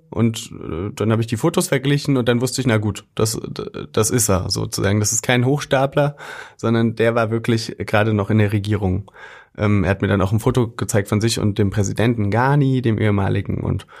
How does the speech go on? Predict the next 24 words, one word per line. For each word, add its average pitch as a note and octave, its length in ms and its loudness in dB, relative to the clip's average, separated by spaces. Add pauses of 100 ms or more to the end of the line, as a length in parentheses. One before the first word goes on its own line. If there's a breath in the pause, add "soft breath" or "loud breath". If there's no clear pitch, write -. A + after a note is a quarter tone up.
(380 loud breath)
so A2 420 -2 (320)
war G#2 160 0
die A2+ 100 2
Geschichte A2+ 400 -4
dann A2+ 160 2
irgendwie A#2+ 300 2
perfekt, A#2 500 0
ja. G#2 200 4
Also G#2 260 0
da - 320 -10
saß A2+ 260 0
dann A#2 160 -2
vor G#2 220 0
mir B2 340 2
der G#2 180 -2
ehemalige A#2+ 500 2
Minister B2 640 2 (220 loud breath)
aus - 180 0
Afghanistan, B2+ 1080 0
der G#2 180 0
da A2 180 2
seinen G#2+ 460 -2
Kaffee C3 340 2
schlürfte B2 680 0